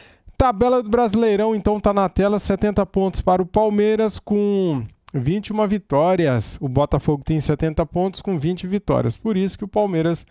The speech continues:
é o líder. E também tem quatro gols a mais de saldo, né? E o Fortaleza tem sessenta e quatro pontos, Flamengo sessenta e dois e Internacional sessenta e dois.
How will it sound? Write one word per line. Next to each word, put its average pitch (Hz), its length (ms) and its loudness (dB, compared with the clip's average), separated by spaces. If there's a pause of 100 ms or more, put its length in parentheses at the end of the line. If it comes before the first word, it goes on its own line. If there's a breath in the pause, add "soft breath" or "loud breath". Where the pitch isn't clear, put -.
(260 soft breath)
é 165 80 2
o 160 60 0
líder. 156 360 0 (160)
E 220 120 -2
também 190 600 -2
tem 190 200 -2
quatro 151 500 0
gols 143 320 0
a 170 80 2
mais 131 340 0
de 160 140 -4
saldo, 117 420 -4
né? 147 140 -2 (640 loud breath)
E 269 60 2
o 269 80 0
Fortaleza 226 680 2
tem 196 180 0
sessenta 165 380 -2
e 147 60 -2
quatro - 340 -2
pontos, 196 640 0
Flamengo 143 380 0
sessenta 139 400 -2
e 135 60 2
dois 151 200 0
e 170 60 -2
Internacional 151 680 0
sessenta 170 420 -2
e 185 100 0
dois. 131 460 -2